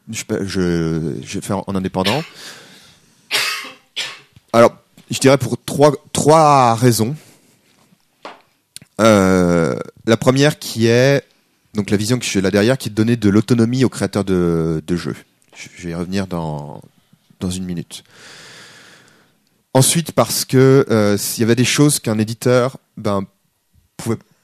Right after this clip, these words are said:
difficilement me, me promettre, du type faire, pouvoir, euh,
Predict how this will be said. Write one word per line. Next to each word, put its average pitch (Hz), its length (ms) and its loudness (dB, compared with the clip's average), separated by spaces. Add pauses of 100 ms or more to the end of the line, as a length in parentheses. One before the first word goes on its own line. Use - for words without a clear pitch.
(540)
difficilement 113 500 -4
me, 92 320 0
me 90 140 -4
promettre, 95 600 -6
du 101 160 -14
type - 180 -12
faire, 104 260 -4 (280)
pouvoir, 107 540 0
euh, 80 960 -4